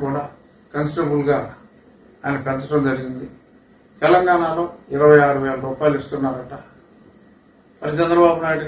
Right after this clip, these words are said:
గారు పద్దెనిమిది వేలకి పెంచడం జరిగింది పద్దెనిమిది వేల ఐదు వందలకి. ఇక్కడ ఆ తర్వాత తెలంగాణలో ఇరవై ఆరు వేలు చేయటం, జగన్మోహన్ రెడ్డి గారు తెలంగాణతో సమానంగా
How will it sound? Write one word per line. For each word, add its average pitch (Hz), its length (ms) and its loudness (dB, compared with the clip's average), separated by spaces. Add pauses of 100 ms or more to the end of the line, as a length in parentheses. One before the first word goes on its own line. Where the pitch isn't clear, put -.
గారు 151 180 -2 (200)
పద్దెనిమిది 147 480 -4
వేలకి 175 340 2 (800)
పెంచడం 147 420 -6
జరిగింది 139 400 -2
పద్దెనిమిది 135 400 0
వేల 131 180 -2
ఐదు 127 140 -4
వందలకి. 147 380 -2 (840)
ఇక్కడ 196 180 4 (800)
ఆ 160 40 0 (100)
తర్వాత 196 280 6 (160)
తెలంగాణలో 165 540 0 (100)
ఇరవై 151 260 2
ఆరు 147 160 2
వేలు 139 240 -2
చేయటం, 135 300 -4 (1700)
జగన్మోహన్ 180 460 4
రెడ్డి 156 200 -6
గారు 165 140 -2 (100)
తెలంగాణతో 156 560 -2 (100)
సమానంగా 143 500 -2